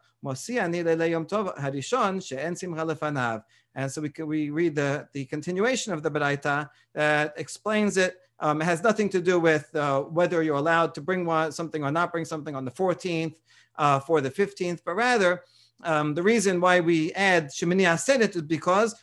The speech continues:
we're continuing the momentum. We already were happy on the seventh day, so it's easier to add the day after. Whereas it's more difficult to add the first night when there was no simcha before that. That's the only reason. So there's no proof or disproof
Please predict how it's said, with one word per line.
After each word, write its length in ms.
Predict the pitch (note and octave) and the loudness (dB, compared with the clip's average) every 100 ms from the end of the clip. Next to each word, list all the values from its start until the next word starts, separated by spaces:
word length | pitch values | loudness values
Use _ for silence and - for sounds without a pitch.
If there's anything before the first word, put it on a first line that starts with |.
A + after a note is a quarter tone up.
| - | -4
we're 180 | G3+ G3 | 0 2
continuing 560 | G3+ F#3 A#3 A3+ A3 | 0 2 2 4 2
the 80 | G#3+ | 2
momentum. 460 | A3 A#3 B3 G#3 E3 | 2 4 2 0 0
We 120 | F3 | 2
already 300 | G3+ C#4+ C4 | 2 2 2
were 160 | A3 | 2
happy 300 | F#3+ G#3 G#3 | 2 0 0
on 100 | G3+ | 0
the 80 | G3 | 0
seventh 360 | F3+ B3+ B3 G#3+ | 2 2 2 2
day, 300 | D#3+ F3+ F#3+ - | 4 4 2 -8
so 360 | - - C4 A3 | -6 2 6 4
it's 180 | F#3 - | 2 -4
easier 340 | A3+ A3 G3+ | -2 0 2
to 240 | G3 G3 G3 | 2 0 0
add 340 | G#3+ G3 F#3+ - _ | 4 4 2 -4 _
the 100 | D#3+ | 0
day 300 | D#3+ F3 F3 | 4 6 4
after. 580 | F3 F3+ - - B2 G#2+ _ _ | 2 2 2 -4 -4 -4 _ _
Whereas 640 | D3+ E3 E3 E3+ E3 D#3 | 2 4 6 4 4 2
it's 200 | D#3 D#3 | -2 -2
more 180 | F3 F#3 | 0 2
difficult 560 | F3+ A3+ A3+ E3 D#3+ D#3+ | 2 0 2 4 4 2
to 300 | F#3 E3+ F3 | 2 4 2
add 280 | F#3+ G3 F3+ | 0 2 4
the 60 | D3+ | 0
first 420 | - A3+ A3+ A3+ | 2 6 6 4
night 380 | A#3 B3+ G3+ G3 | 2 4 4 2
when 320 | F#3 F#3 F#3 - _ | 0 0 -2 -6 _
there 100 | E3 | 0
was 140 | F3 E3 | 2 2
no 260 | F#3 A#3+ | 4 6
simcha 640 | A3+ G3 E3+ - D3 C#3+ C#3+ | 6 2 -2 0 0 0 -2
before 360 | D#3 - D3+ C3+ | -6 -2 -2 -2
that. 220 | A#2 - _ - | -4 -10 _ -2
That's 220 | A#3+ G#3+ | -2 -2
the 140 | A3 | 0
only 180 | F3+ E3+ | 2 2
reason. 460 | E3 E3 C#3+ C#3+ C#3+ | 4 2 2 -2 -2
So 160 | E3 | -2
there's 120 | D#3+ | 0
no 140 | E3 G3 | 2 0
proof 360 | - A3 F#3+ - | 2 2 2 4
or 200 | A3 G#3+ | 6 6
disproof 640 | D3 F#3+ - F3 D3+ - | 4 -2 -4 -4 -4 -6